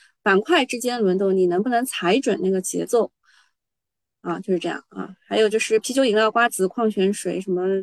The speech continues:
花生、八宝粥，<laughs>都，都可以搞一下啊，腿收一下，腿收一下。其实这个腿收一下是那个，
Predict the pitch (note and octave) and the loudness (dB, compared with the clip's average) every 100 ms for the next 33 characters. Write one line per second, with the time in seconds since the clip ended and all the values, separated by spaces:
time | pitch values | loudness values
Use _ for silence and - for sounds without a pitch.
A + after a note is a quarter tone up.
0 | - - A3 A#3+ A3+ A#3+ A#3 A3 F3+ F#3+ | -6 -4 -2 -2 -4 -2 0 2 2 2
1 | G3+ G#3 G3 - G#3+ G#3+ D#4 - - _ | 0 0 -2 0 2 2 -2 -8 -20 _
2 | A#3 A#3 A#3+ C4 A3 F#3 E3+ G3 G#3 - | 4 6 6 4 2 2 2 2 0 -2
3 | - E3 F#3+ - G3 C4 C4 A3 - F#3+ | -6 -14 -12 -2 0 4 2 0 -6 -6
4 | F#3 G3+ G3 - G3 A3+ B3 D#4+ D4 C4+ | -6 -4 -6 -10 -12 -10 -2 0 0 -2
5 | - - _ - A3 C4+ G#4+ F4+ B3 A#3+ | -10 -20 _ 0 2 6 4 4 2 0
6 | - A#3+ A#3+ G#3 F3 E3 - | -2 -4 -4 -2 0 0 -4